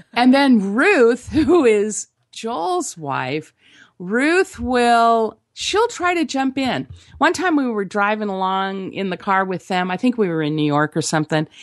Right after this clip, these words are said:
Speaker 2: And Ruth made this statement. She said,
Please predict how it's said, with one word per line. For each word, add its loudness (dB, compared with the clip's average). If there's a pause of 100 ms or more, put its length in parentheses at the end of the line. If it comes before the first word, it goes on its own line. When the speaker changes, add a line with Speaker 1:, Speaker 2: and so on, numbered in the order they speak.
(300)
Speaker 2:
And 2
Ruth -2
made 0
this -4
statement. -8
She -6
said, -4